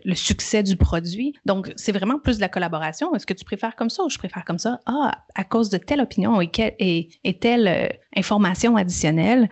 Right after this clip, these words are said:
je crois que cette option-là est meilleure. C'est de la collaboration. C'est pas une bataille de toi contre moi.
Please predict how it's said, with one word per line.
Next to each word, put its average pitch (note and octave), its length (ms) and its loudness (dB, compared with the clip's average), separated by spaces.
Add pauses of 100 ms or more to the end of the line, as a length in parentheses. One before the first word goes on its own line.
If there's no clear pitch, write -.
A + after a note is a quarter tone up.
je - 140 0
crois G#3+ 240 0
que G#3 140 -2
cette - 200 -8
option-là F3+ 340 0
est A#3 40 4
meilleure. F3 360 0
C'est - 180 -6
de - 40 2
la F#3+ 60 2
collaboration. G#3 800 0
C'est G3+ 180 -2
pas B3+ 300 2
une F3+ 140 4
bataille G#3 360 0
de F3+ 100 0
toi G#3 340 2
contre F3+ 260 -4
moi. F#3+ 280 -4